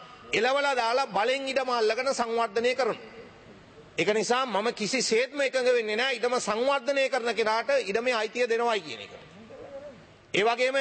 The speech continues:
පවුලේ වැඩිමලාට ඒ අයිතිය යෑම තුළ පවුලේ සියලු දෙනා සීසීකට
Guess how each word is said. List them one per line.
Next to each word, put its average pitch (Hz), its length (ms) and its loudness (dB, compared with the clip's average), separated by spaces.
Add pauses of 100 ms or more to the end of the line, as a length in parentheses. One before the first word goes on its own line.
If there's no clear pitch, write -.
(140)
පවුලේ 233 500 0
වැඩිමලාට 262 640 0 (460)
ඒ 202 120 4
අයිතිය 220 440 0
යෑම 208 300 0
තුළ 220 220 2 (920)
පවුලේ 220 420 4
සියලු 214 320 0
දෙනා 233 440 2 (320)
සීසීකට 233 760 2